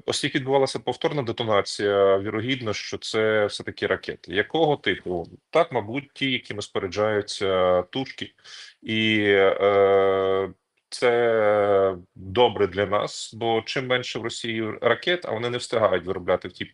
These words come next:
потрібній кількості, е, для того, щоб постійно завдавати удари по Україні. І плюс ми бачимо ситуацію, що,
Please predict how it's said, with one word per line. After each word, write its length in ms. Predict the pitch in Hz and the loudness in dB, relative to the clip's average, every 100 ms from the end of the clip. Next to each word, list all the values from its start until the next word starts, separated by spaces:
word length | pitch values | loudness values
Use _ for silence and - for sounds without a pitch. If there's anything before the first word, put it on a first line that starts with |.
| - | -10
потрібній 300 | - 98 95 | -8 -8 -8
кількості, 520 | - 92 98 - 98 95 95 92 95 92 - - | -8 -8 -10 -12 -10 -8 -8 -6 -8 -8 -8 -6
е, 360 | 101 104 104 | -6 -6 -12
для 220 | 101 98 | -12 -8
того, 200 | 104 107 | -6 -4
щоб 220 | 104 104 - | -6 -8 -10
постійно 380 | 104 107 101 | -10 -10 -10
завдавати 460 | 90 95 95 98 98 | -10 -6 0 0 0
удари 240 | 95 98 | 0 0
по 140 | 98 95 | -2 -8
Україні. 400 | - 151 196 - - - - - - | -8 -8 -10 -16 -18 -14 -12 -14 -8
І 140 | - - | -2 -2
плюс 300 | - 170 151 | 0 -2 -2
ми 80 | 117 | 2
бачимо 340 | 131 - 123 | 0 0 -6
ситуацію, 600 | - 117 123 117 - 113 | -6 0 2 2 0 -6
що, 300 | - - 113 | -6 -4 0